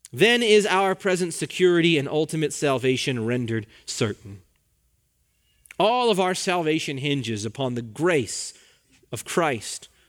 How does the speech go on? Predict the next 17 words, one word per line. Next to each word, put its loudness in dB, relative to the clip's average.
flowing 2
from -2
the 0
atoning 0
work 2
of -2
his -4
cross. -8
And 4
the 6
grace 6
that -2
comes 2
to 4
us 0
in 4
Christ 0